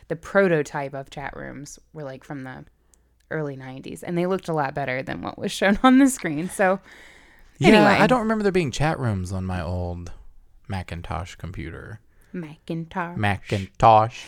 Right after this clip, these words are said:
Speaker 1: But they existed. There were definitely people in chat rooms in, like, ninety-two or whatever. But they were, like, there was just not a lot. The internet wasn't open to, like, everybody. But,
Speaker 2: It was
Speaker 1: um,
Speaker 2: exclusive.
Speaker 1: It was exclusive to nerds. <laughs>
Speaker 2: Yeah.
Speaker 1: So, um,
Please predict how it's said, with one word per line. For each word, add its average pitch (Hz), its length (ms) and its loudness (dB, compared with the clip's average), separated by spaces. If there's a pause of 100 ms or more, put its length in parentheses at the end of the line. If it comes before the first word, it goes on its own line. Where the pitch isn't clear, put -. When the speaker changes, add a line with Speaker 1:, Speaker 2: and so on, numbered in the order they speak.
(100)
Speaker 1:
But 262 100 -4
they 359 120 4
existed. 208 640 0
There 214 100 2
were 269 80 2
definitely 247 460 0
people 185 240 -4
in 165 100 -2
chat 160 220 -4
rooms 165 200 -6
in, 143 80 -8
like, 143 140 -10
ninety-two 139 540 -14
or 50 160 -10
whatever. - 640 -12
But 170 140 -8
they 165 100 0
were, 160 400 -2
like, 147 360 -6
there 170 140 -8
was 165 160 -8
just 160 220 -10
not 131 180 -12
a 127 60 -10
lot. - 420 -12
The 180 180 -8
internet 151 280 -6
wasn't 147 220 -10
open 135 200 -16
to, - 140 -12
like, - 200 -12
everybody. - 580 -14 (500)
But, 180 100 6
Speaker 2:
It 147 40 10
was 156 100 8
Speaker 1:
um, 151 100 4
Speaker 2:
exclusive. 110 680 -6 (140)
Speaker 1:
It 226 100 0
was 254 160 2
exclusive 302 640 -8
to 294 120 -4
nerds. 165 380 -6 (180)
<laughs> 277 180 6
Speaker 2:
Yeah. - 300 0 (580)
Speaker 1:
So, 220 640 6
um, 180 580 2